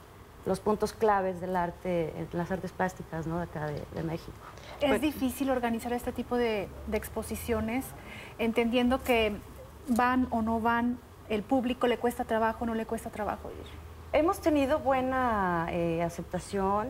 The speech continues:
Speaker 1: Ah, el Quinta Real se ha convertido en una plataforma importante, está apoyando este tipo de proyectos. Ya las colecciones se están yendo a, a otras galerías después de estar en el Quinta Real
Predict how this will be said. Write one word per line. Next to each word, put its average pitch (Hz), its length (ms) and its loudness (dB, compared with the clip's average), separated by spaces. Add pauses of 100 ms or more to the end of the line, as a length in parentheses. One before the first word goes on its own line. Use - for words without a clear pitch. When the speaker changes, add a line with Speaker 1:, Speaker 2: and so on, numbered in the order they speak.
(120)
Speaker 1:
Ah, 185 320 0
el 170 140 0
Quinta 196 280 0
Real 202 200 4
se - 80 -10
ha - 40 -10
convertido 196 380 -2
en 196 60 2
una 196 120 0
plataforma 180 840 -2
importante, 175 760 0
está 208 200 -6
apoyando 175 600 0
este 160 240 -8
tipo 170 220 -6
de 170 80 2
proyectos. 170 640 0 (800)
Ya 220 200 4
las 240 200 2
colecciones 208 560 0
se - 80 -6
están 202 300 -2
yendo 196 360 2
a, 160 340 -2 (100)
a 165 180 0
otras 170 300 -2
galerías 175 680 0
después 170 380 -4
de 165 60 -8
estar 175 220 -2
en 180 140 2
el 156 100 -2
Quinta 170 360 0
Real 170 240 2